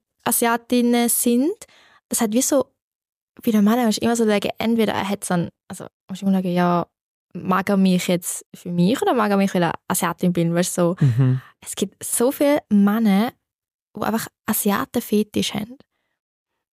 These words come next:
Speaker 1: Und habe ich schon in
Speaker 2: Ein
Speaker 1: der Kante,
Speaker 2: Fetisch?
Speaker 1: also wirklich eigentlich exklusiv auch Asiatinnen datet.
Speaker 2: Oh wow, okay.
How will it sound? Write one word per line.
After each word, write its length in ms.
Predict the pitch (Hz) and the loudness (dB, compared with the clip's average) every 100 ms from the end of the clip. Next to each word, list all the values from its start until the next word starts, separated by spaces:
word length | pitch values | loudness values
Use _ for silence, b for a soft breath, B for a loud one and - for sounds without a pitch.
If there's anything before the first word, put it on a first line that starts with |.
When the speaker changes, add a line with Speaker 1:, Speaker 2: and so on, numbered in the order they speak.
| _ | _
Speaker 1:
Und 160 | 226 214 | -4 0
habe 100 | 220 | 2
ich 120 | 220 | 2
schon 300 | - 208 190 - - | 2 2 2 0 2
in 60 | |
Speaker 2:
Ein 40 | 143 | 4
Speaker 1:
der 100 | 95 | 4
Kante, 540 | - 147 220 226 120 | 2 2 2 2 0
Speaker 2:
Fetisch? 180 | 110 - | 0 0
Speaker 1:
also 200 | 226 - - _ _ 240 | 0 -2 -6 _ _ 0
wirklich 340 | 262 - 302 | 0 0 -4
eigentlich 400 | 247 254 254 240 - - | -2 -2 -2 -4 -6 -4
exklusiv 480 | 262 - 262 254 247 | -4 -2 -2 0 -2
auch 120 | 233 | -2
Asiatinnen 640 | 226 226 220 233 - 226 | -4 -2 -4 -4 -6 -6
datet. 480 | 214 208 202 - - _ _ _ _ _ _ - | -4 -4 -4 -6 -6 _ _ _ _ _ _ 0
Speaker 2:
Oh 160 | 202 | 2
wow, 380 | 123 107 185 131 | 2 0 0 0
okay. 460 | 120 123 117 175 | -2 0 0 0